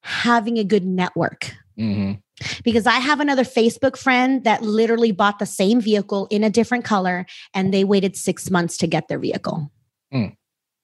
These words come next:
Speaker 2: Six
Speaker 1: Whereas
Speaker 2: months.
Speaker 1: six months to get their
Speaker 2: Wow.
Speaker 1: vehicle. Whereas with me, I'm like,
Speaker 2: You
Speaker 1: "Hey,
Speaker 2: just,
Speaker 1: who can
Speaker 2: you
Speaker 1: help
Speaker 2: just,
Speaker 1: me?"
Speaker 2: yeah. You just <laughs> looked on the internet, it's on Facebook and
Speaker 1: I'm just, you
Speaker 2: I can
Speaker 1: know,
Speaker 2: hook up.
Speaker 1: on social media. I mean, I knew,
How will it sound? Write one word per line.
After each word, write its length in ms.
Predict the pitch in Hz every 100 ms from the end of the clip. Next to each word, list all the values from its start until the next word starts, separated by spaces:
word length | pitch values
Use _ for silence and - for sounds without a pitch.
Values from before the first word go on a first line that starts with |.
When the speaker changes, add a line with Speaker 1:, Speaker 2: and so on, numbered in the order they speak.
| _
Speaker 2:
Six 240 | - - -
Speaker 1:
Whereas 520 | 214 208 208 196 196
Speaker 2:
months. 80 | - - _ -
Speaker 1:
six 380 | - 254 254
months 520 | 240 208 180 - - - _ -
to 60 | 113
get 240 | - 120 117
their 100 | 180
Speaker 2:
Wow. 40 |
Speaker 1:
vehicle. 520 | 185 170 156 147 156 _ _ _ _ _
Whereas 560 | 214 220 202 190 185
with 180 | 196 180
me, 640 | 277 381 285 247 233 226 233 -
I'm 200 | 208 208
like, 420 | 196 185 180 - 220 - _ _ _ _
Speaker 2:
You 80 | -
Speaker 1:
"Hey, 60 | 415
Speaker 2:
just, 160 | 196 - - _ _
Speaker 1:
who 100 | 311
can 120 | 330
Speaker 2:
you 60 | 285
Speaker 1:
help 100 | 226
Speaker 2:
just, 120 | 170
Speaker 1:
me?" 60 | 165 _ _ -
Speaker 2:
yeah. 260 | 117 95 - - - _ -
You 120 | 120
just 240 | 120 - -
<laughs> 500 | 147 214 208 233 -
looked 180 | 165 170
on 220 | 143 131 - - -
the 80 | 508
internet, 320 | 131 135 123 -
it's 160 | 143
on 140 | 147 135
Facebook 500 | 147 139 - 127 -
and 120 | 104 98
Speaker 1:
I'm 80 | - _
just, 300 | 440 440 453
you 80 | 453
Speaker 2:
I 40 |
can 80 | 427
Speaker 1:
know, 60 | 392
Speaker 2:
hook 100 | -
up. 140 | - -
Speaker 1:
on 180 | 330 349
social 320 | 440 440 494
media. 440 | 415 339 330 330 320
I 80 | 339
mean, 100 | 370
I 260 | 381 494 392
knew, 480 | 330 349 370 403